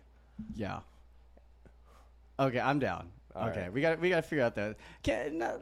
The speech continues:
Speaker 1: nothing like, do you want something like this, though? For, okay, if you guys can't see who are just listening, it's, they're doing, like, a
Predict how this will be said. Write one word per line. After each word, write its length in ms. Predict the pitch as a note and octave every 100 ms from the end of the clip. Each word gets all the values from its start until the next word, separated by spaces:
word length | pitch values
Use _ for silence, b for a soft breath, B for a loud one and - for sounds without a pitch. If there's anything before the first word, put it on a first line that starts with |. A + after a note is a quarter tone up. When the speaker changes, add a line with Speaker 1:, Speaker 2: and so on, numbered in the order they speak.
| -
Speaker 1:
nothing 300 | G#3 D4 A#3+
like, 180 | C#3
do 80 | A2+ - - - - D3
you 40 | E3+
want 180 | G3+
something 160 | A3 A3
like 160 | F#3+ D3
this, 260 | D#3+ A#3+
though? 220 | - B3 B3
For, 120 | B3 A3+
okay, 160 | G3+ F3
if 80 |
you 60 | A3
guys 140 | C4 -
can't 180 | A3 - - - -
see 240 | - E3+ D3
who 60 |
are 60 | D3+
just 240 | C#3+ C#3+
listening, 320 | C3 - A#2+ -
it's, 340 | F3+ G#3 - b b b - -
they're 160 | E3+ F3+
doing, 160 | F#3+
like, 140 | F3+ D#3+
a 180 | G#2+